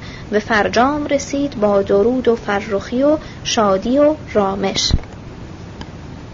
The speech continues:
در جشن‌های زرتشتی بازتاب این اندیشهٔ کهنسال را می‌شود مشاهده کرد.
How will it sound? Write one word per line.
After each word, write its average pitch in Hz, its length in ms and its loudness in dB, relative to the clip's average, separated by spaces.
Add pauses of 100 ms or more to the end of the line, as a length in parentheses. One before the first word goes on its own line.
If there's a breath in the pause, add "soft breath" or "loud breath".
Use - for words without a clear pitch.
(100)
در 247 180 10
جشن‌های 302 680 6
زرتشتی 202 680 2
بازتاب 226 640 4
این 226 340 4
اندیشهٔ 220 580 4
کهنسال 214 760 2
را 196 140 2
می‌شود 220 600 2
مشاهده 208 640 4
کرد. - 400 -4